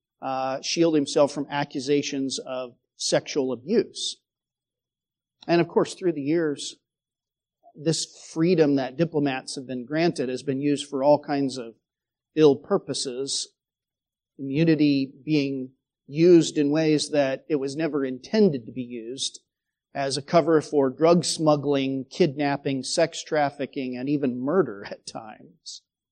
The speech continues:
But friends, in the same way, as a Christian, what an amazing thing it is to be free from the law,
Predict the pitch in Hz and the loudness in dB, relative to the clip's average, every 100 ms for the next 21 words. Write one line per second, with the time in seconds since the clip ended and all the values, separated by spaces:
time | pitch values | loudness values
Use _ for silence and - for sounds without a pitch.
0 | _ _ _ _ _ _ _ _ _ _ | _ _ _ _ _ _ _ _ _ _
1 | _ _ _ _ _ _ _ _ _ _ | _ _ _ _ _ _ _ _ _ _
2 | 143 147 202 - 226 220 202 - 185 185 | 0 4 4 2 -2 -2 -2 0 2 2
3 | 170 - 202 226 233 190 185 143 113 117 | 0 0 2 2 2 4 4 4 0 -6
4 | 143 - _ 156 151 - - - - - | -12 -20 _ 0 2 0 -6 -10 -4 -2
5 | 185 - - 143 117 131 196 202 - 151 | -2 -4 -4 -4 -4 4 8 8 6 0
6 | 139 143 165 208 202 247 226 196 - 214 | 0 2 6 8 8 6 6 6 2 2
7 | 160 139 151 143 143 - 160 151 - - | 2 2 2 2 2 -2 0 0 0 -8
8 | - 220 202 147 - 165 151 147 190 151 | 4 8 8 6 2 -2 2 6 10 10
9 | 95 - | 8 -6